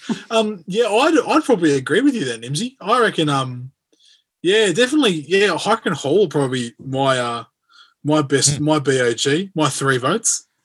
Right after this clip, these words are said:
Speaker 2: I, I definitely, uh, it's gonna be a hard one to, to split the two. Um,
Speaker 1: Mm.
Speaker 2: you'd lean, uh, actually, now I say that, you'd lean a bit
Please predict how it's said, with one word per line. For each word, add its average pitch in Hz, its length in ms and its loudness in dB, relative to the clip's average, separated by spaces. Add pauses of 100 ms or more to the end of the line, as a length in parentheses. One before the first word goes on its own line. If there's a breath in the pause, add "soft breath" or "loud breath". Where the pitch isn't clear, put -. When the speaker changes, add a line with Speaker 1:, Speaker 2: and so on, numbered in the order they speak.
(180)
Speaker 2:
I, 131 80 2
I 135 200 2
definitely, 117 500 0
uh, 95 320 0 (220)
it's 143 320 -8
gonna 156 140 2
be 123 100 2
a 104 60 4
hard 113 180 4
one 110 140 0
to, 95 320 -2 (280)
to 110 120 -8
split - 300 -6
the 92 60 -8
two. 107 520 0
Um, 101 440 -2
Speaker 1:
Mm. 143 240 -6
Speaker 2:
you'd 127 200 -2
lean, 131 440 0
uh, 117 160 0
actually, 110 340 -4
now 123 160 0
I - 20 -2
say 110 200 0
that, 101 120 -4
you'd 120 100 0
lean 160 220 0
a 123 40 2
bit 135 160 -4